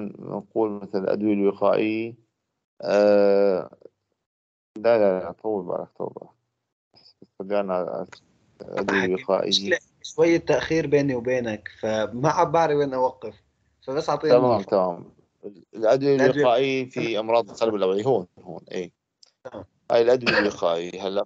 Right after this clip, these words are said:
Speaker 1: ال-، بقول لك مثلًا في دراسة طلعت إنه الستاتينات بتخفض من، آه، السي في دي. ال-، الستاتينات بقول لك مثلًا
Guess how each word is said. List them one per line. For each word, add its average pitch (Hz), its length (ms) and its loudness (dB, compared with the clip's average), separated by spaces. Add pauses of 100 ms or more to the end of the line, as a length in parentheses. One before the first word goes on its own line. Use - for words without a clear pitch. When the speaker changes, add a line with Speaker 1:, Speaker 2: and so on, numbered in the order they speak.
Speaker 1:
ال-، 104 580 0
بقول 123 340 -4
لك 127 200 2
مثلًا 120 340 -6
في 131 180 -8
دراسة 113 440 0
طلعت 113 340 -4
إنه 110 260 -8
الستاتينات 110 840 -4 (800)
بتخفض 104 680 -4
من، 98 400 -10
آه، 65 580 -8 (360)
السي 67 640 -14
في 92 120 -10
دي. 87 260 -12 (920)
ال-، 104 1200 0
الستاتينات 117 1160 0
بقول 107 280 0
لك 107 180 0
مثلًا 104 540 -4